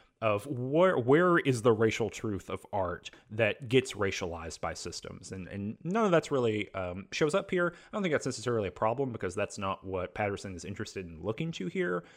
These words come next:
But if you, as a listener, are interested in checking out more of this kind of question, there are other people in other disciplines who have, um, you know, engaged with that. But, but the thing to go back to is that I'm just not quite sure that I,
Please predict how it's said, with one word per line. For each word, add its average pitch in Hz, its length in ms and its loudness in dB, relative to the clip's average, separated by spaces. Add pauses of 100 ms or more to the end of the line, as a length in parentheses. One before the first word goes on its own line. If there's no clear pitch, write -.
(160)
But 113 140 0
if 98 100 -8
you, 139 560 4
as 98 180 -6
a 87 100 -4
listener, 98 640 -2
are 98 200 -8
interested 131 540 -4
in 98 100 -6
checking 95 340 -4
out 90 300 -4 (280)
more 185 280 8
of 160 60 2
this 127 160 0
kind 107 160 -4
of - 80 -6
question, 104 680 0
there 123 200 4
are 107 120 2
other 107 200 0
people 95 340 -6
in 87 80 -6
other 85 160 -8
disciplines 90 500 -10
who 90 140 -6
have, 85 420 -4 (420)
um, 80 460 -8 (160)
you 98 140 -8
know, 82 160 -8
engaged 95 480 -4
with - 140 -16
that. - 340 -8
But, 127 240 4 (200)
but 151 140 4
the 165 80 -6
thing 247 140 4
to 220 80 2
go 160 80 8
back 127 180 6
to 113 260 -2
is 107 280 0
that 110 280 2
I'm 196 160 2
just 285 160 -2
not 165 220 -2
quite 170 300 4
sure 135 400 4
that 107 260 0
I, 107 240 0